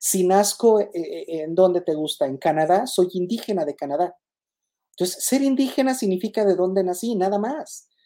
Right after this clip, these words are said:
No es, o sea, México no es, el término indígena no es exclusiva de México. También quitémonos de la cabeza de que es que somos especiales porque somos indígenas. Pues, todos los que nacen en un país son indígenas de ese país.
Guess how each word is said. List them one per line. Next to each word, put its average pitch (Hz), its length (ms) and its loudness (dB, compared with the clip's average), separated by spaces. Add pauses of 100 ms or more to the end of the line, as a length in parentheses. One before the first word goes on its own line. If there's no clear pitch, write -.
(260)
No 208 280 4
es, 247 320 -4 (380)
o 170 80 -12
sea, 202 180 2
México 233 480 0
no 226 160 0
es, - 360 -6
el 190 140 -2
término 247 260 0
indígena 226 280 -2
no 220 60 0
es 233 100 -8
exclusiva 202 400 -2
de 143 80 -2
México. - 460 -14 (480)
También 175 260 2
quitémonos 214 480 0
de 175 60 2
la 151 140 0
cabeza 165 380 -2
de 131 180 -6
que 123 220 -10 (300)
es 202 200 0
que 220 120 -2
somos 208 260 0
especiales 196 500 2
porque 185 220 -2
somos 190 340 -2
indígenas. 170 540 -6 (300)
Pues, 135 260 -10 (720)
todos 196 220 4
los 180 120 0
que 170 100 0
nacen 185 260 -2
en 165 100 -4
un 170 140 -4
país 170 240 0
son 151 140 -6
indígenas 156 360 -4
de 160 60 -6
ese - 100 -14
país. - 360 -6